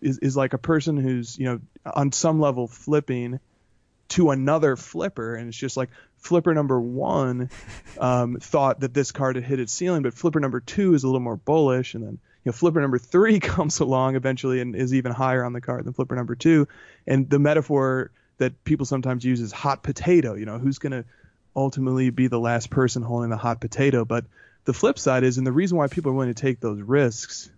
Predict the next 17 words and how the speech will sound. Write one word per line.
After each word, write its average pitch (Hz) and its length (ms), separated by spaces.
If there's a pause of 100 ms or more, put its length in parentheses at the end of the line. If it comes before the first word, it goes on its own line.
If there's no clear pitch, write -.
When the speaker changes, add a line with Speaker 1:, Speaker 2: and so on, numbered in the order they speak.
(200)
Speaker 1:
is, 117 380
you 113 80
know, 104 220
ultimately 110 540
because 107 540 (640)
they 120 120
do 131 220
think 120 220
a 117 80
player 110 640 (260)
can 123 440
end 110 320
up 107 260 (540)
in 113 160
that 107 240 (120)
elite 117 400 (240)
realm. 120 580